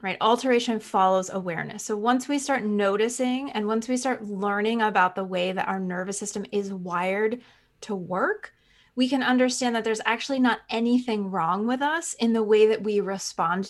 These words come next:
to situations when our nervous system is activated, right? When we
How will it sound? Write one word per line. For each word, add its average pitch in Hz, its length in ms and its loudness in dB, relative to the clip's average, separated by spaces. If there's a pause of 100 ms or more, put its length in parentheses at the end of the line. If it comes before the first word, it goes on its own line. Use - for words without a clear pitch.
to 240 80 -6
situations 214 760 -4
when 185 140 -2
our 185 100 -2
nervous 170 400 -4
system 185 280 -10
is 170 180 -14
activated, 247 800 -2
right? 240 160 -2
When 208 140 -2
we 202 340 -4